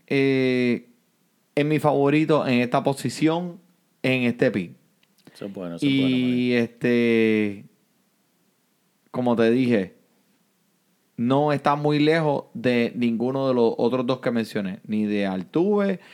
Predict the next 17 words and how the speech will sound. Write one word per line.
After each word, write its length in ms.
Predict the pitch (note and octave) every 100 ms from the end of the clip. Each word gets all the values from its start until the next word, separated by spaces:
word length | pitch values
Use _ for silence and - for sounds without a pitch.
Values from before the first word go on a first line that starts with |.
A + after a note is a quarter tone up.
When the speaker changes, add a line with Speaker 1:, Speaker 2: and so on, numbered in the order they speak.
| - - -
Speaker 1:
ni 300 | A#2+ A#2+ A2+
de 720 | A2 A2 G#2+ G#2 G2+ G#2 G2+
Villar, 540 | G2+ F#2+ B2+ E3 F#3
que 160 | - A#2
son 540 | - - B2+ D3+ D3 -
los, 420 | A#2+ A#2 G#2+ G2+ _ _ A#2 A2 -
supuestamente 1040 | - D3 A2+ - C#3+ D#3+ F3+ F#3 E3+ - -
los 320 | B2 A#2 G#2+
dos 140 | G#2 A2+
mejores 460 | B2 A#2 G#2+ F#2+ - - _
de 160 | G#2+ G#2
esta 200 | - G2+
posición. 480 | G2 G#2+ F#2+ E2+ - _ - -
Speaker 2:
Tremendo, 420 | - F2 E2+ G#2+ G#2
Speaker 1:
Así 80 |
que, 80 | -
Speaker 2:
tremendo. 380 | G2+ F#2+ F#2 F2+